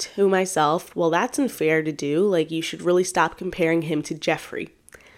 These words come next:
That literally all happened five minutes before you texted me." <laughs> Whew.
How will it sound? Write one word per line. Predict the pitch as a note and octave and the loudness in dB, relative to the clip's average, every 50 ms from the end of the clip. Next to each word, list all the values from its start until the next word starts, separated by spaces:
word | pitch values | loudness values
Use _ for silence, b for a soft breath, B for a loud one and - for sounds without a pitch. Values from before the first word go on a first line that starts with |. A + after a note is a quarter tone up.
| B B B B _ | B B B B _
That | - D#3+ F3 G3 - - | 2 2 2 2 2 0
literally | - G#3 G3+ G#3+ A3+ A3+ A#3 B3 B3 | 2 2 4 6 6 6 4 4 2
all | - - F#3+ G3 A3 | 2 2 4 4 2
happened | G#3+ - - F3+ F3 E3+ - E3 D#3+ E3 E3+ E3 - | 2 0 -2 -4 -2 0 0 0 2 0 -2 -4 -8
five | - - - - D#3 D#3+ E3+ E3+ | -18 -12 -6 -4 -2 0 0 0
minutes | E3 D#3+ D#3 D3+ D#3 - - | 0 0 0 -2 -2 -4 -6
before | - D#3+ - - D#3+ D#3 | -8 -10 -8 -6 -6 -6
you | D3+ D#3 D#3 | -6 -6 -8
texted | - - - - - - - - - | -10 -12 -12 -12 -10 -8 -8 -8 -8
me." | - - - - _ _ _ _ _ _ _ _ _ _ _ _ _ _ _ _ _ | -10 -12 -14 -16 _ _ _ _ _ _ _ _ _ _ _ _ _ _ _ _ _
<laughs> | - B B B B B B B B B B B B _ _ _ _ _ _ B B B B B B B B B B B B B B B B B B B B B B _ _ _ - | -18 B B B B B B B B B B B B _ _ _ _ _ _ B B B B B B B B B B B B B B B B B B B B B B _ _ _ 6
Whew. | F#4+ G4+ A4 F4+ C#4 | 8 8 8 8 6